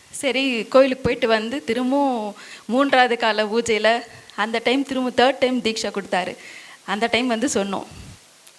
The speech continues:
"நீங்க வந்து மலர்ந்துட்டீங்க" அப்படின்னாரு. ஆனா எனக்கு எதுவுமே புரியல, அப்படின்னா என்ன அர்த்தம் அப்படின்னு தெரியல. அதுக்கப்புறம் மறுநாள் வந்து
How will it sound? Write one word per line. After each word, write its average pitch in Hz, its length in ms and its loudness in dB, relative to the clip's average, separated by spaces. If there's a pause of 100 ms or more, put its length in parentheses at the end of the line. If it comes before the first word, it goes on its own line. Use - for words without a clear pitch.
(220)
"நீங்க 262 300 2
வந்து 262 540 0 (340)
மலர்ந்துட்டீங்க" 233 800 4
அப்படின்னாரு. 208 520 -4 (3750)
ஆனா 240 200 4
எனக்கு 247 380 4
எதுவுமே 277 300 4
புரியல, 277 440 4
அப்படின்னா 226 300 -2
என்ன 240 220 2
அர்த்தம் 233 440 2
அப்படின்னு 294 260 -4
தெரியல. 233 520 0 (440)
அதுக்கப்புறம் 220 760 2
மறுநாள் 381 440 6
வந்து 359 560 0